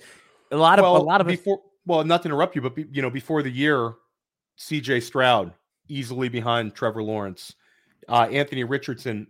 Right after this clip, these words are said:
Speaker 2: for a lot of people, had him, you know, pretty much on the same tier. Now I'm taking Anthony Richardson ahead of Trevor Lawrence. So it's, yeah,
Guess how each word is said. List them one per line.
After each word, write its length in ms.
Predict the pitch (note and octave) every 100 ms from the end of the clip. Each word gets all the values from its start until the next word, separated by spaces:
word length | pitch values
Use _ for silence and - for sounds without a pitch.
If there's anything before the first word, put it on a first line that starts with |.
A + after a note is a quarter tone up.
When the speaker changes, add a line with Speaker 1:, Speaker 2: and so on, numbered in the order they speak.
| _
Speaker 2:
for 100 | B2
a 60 | A#2+
lot 180 | C3
of 60 | B2
people, 240 | C3 B2
had 160 | A2+ A#2
him, 300 | A#2 A2+ A2+ _ _ _
you 140 | B2+
know, 100 | A2+
pretty 240 | G#2+ C#3 A#2
much 160 | A2+
on 60 | A#2
the 80 | G#2
same 260 | B2+ A2
tier. 440 | - B2+ A#2 G#2 - _ _ _
Now 240 | B2 B2 A#2+
I'm 120 | A2+
taking 440 | B2+ A#2+ A2 G#2+ - -
Anthony 300 | B2+ A#2+ A2+
Richardson 560 | A2 A2+ A2+ - A2+ G#2+
ahead 220 | G#2+ A#2
of 80 | G#2+
Trevor 280 | - G#2+ G#2+
Lawrence. 380 | A2 G#2+ F#2+ -
So 320 | B2 A2 - _ _ _ _
it's, 400 | B2 B2 - - -
yeah, 400 | B2 C#3+ G#2+